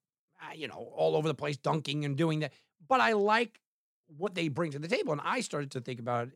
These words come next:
and I said, "Wow, I wonder how many Ivy League players are in the N B A," because I do think that they are valuable bench pieces. And right now, there's not a lot, <laughs> right? I, uh, there's not a lot.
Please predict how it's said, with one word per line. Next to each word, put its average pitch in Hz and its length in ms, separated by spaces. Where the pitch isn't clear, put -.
and 113 80
I 120 60
said, 156 200
"Wow, 220 120
I - 80
wonder 226 240
how 359 80
many 165 300
Ivy 185 380
League 190 260
players 139 300
are 123 260
in 127 100
the 127 200
N 123 140
B 143 200
A," 277 120
because 202 260
I 226 80
do 247 220
think 220 260
that 185 140
they 160 100
are 156 220
valuable 143 380
bench 120 400
pieces. - 440
And - 80
right 285 180
now, 294 320
there's 226 140
not 302 180
a 285 40
lot, 233 260
<laughs> 233 460
right? 226 280
I, 202 220
uh, 196 140
there's 240 220
not 330 160
a 311 60
lot. 294 280